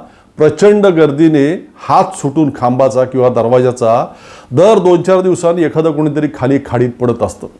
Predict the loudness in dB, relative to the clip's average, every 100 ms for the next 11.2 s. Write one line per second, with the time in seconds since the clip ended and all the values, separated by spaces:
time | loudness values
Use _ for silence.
0 | _ _ -20 _ -4 -2 2 4 4 2
1 | -4 -2 0 2 2 0 0 -2 2 4
2 | 4 4 2 2 2 2 -2 -4 -2 -2
3 | -2 -6 -4 -4 0 2 4 4 2 0
4 | -2 -2 -4 -4 -20 -10 -6 -4 -4 -6
5 | -2 0 2 0 0 0 0 2 0 2
6 | 2 0 -4 -18 -20 _ 2 4 2 0
7 | -2 2 4 4 2 -4 _ _ -18 -12
8 | -8 -4 -4 -4 -2 2 2 2 2 0
9 | 0 -2 -2 0 2 2 0 2 2 4
10 | 4 2 0 0 0 2 2 2 2 2
11 | 2